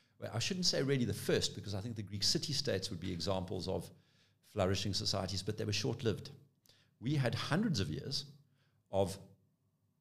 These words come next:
a completely unique thing in human history, that kind of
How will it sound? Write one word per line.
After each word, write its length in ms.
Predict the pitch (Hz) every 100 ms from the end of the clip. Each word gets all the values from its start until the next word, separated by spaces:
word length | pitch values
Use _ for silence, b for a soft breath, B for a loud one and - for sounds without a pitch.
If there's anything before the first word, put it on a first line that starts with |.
| _ _ _ _ _ -
a 60 |
completely 500 | - 110 - 151 147
unique 320 | 139 127 127
thing 180 | 131 113
in 80 | 92
human 240 | 92 90
history, 380 | 87 85 - - - _ _ _ _ _ _ _ _ _ _ _ _
that 200 | 92 90
kind 300 | - 104 101
of 200 | 92 87